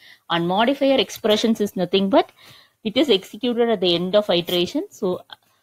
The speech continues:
after executing this body part, it will be executing this increment or decrement operation.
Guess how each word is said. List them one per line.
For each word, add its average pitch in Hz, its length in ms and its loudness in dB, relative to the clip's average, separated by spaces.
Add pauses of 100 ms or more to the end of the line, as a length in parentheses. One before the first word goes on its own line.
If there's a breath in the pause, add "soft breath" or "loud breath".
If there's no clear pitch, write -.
(220)
after 214 300 0
executing 214 640 -2
this 202 140 -2
body 165 380 0
part, 220 260 -2
it - 100 -4
will 180 120 -2
be 180 120 -4
executing 151 640 -6
this 156 300 -8
increment 196 640 -4
or 240 200 -2
decrement 170 460 -8
operation. 135 560 -8